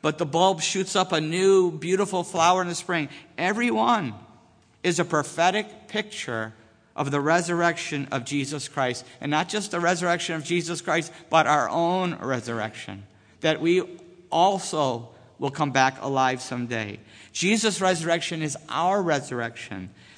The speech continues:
The new life, it's a picture of our resurrection, the new life that he's promised,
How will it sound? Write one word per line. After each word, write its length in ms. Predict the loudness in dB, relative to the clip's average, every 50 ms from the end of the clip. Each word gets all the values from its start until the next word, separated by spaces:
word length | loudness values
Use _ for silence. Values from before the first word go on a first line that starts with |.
| _ 0
The 100 | 0 2
new 220 | 2 2 2 4
life, 360 | 4 4 4 4 2 -2 -8 -16 -18 -20 -20 -20 -20 -20 _ _ _ _ _ _ _ _ _ _ _ _ _ _ _ -20 -20 -20 -10 _
it's 220 | -6 -4 -4 -6 -6 -6
a 80 | -6 -4
picture 320 | 0 -2 0 2 2 0
of 60 | 2
our 140 | 2 2 4
resurrection, 480 | 4 4 4 2 0 -2 -2 -2 -2 0
the 80 | 0
new 200 | 2 2 2 4
life 240 | 4 4 4 4 2
that 100 | 0 2
he's 180 | 2 0 0 -4
promised, 560 | -6 -2 2 2 2 2 0 -2 -4 -6